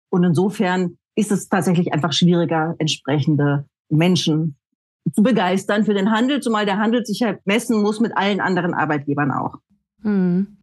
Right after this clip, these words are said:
Speaker 2: Du sagst, es ist schwer, für einige Branchen Personal zu finden. Wo herrscht denn da der größte Mangel?
Speaker 1: Am schwierigsten ist es tatsächlich, Fachkräfte zu finden. Das betrifft sowohl die Filialen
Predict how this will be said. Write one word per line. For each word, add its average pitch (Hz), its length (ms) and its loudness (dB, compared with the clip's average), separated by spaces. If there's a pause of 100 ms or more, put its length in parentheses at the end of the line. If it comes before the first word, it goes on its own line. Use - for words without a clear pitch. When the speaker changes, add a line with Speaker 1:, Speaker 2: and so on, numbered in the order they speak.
(120)
Speaker 2:
Du 196 80 -2
sagst, 208 340 -2
es 202 160 -6
ist 190 180 -4
schwer, 214 520 -2
für - 180 -8
einige 196 320 0
Branchen 208 960 0
Personal 190 480 0
zu - 80 -12
finden. 254 640 2 (240)
Wo 196 260 0
herrscht 214 300 0
denn 196 100 2
da 196 140 2
der 190 120 0
größte 196 360 -2
Mangel? 175 440 2 (1040)
Speaker 1:
Am 165 140 0
schwierigsten 247 800 0
ist 202 140 0
es 185 120 -2
tatsächlich, 175 720 -2
Fachkräfte 254 640 -2
zu 240 160 -2
finden. 233 600 0 (240)
Das 175 280 -2
betrifft 202 520 -2
sowohl 196 720 2
die 208 160 0
Filialen 190 720 -2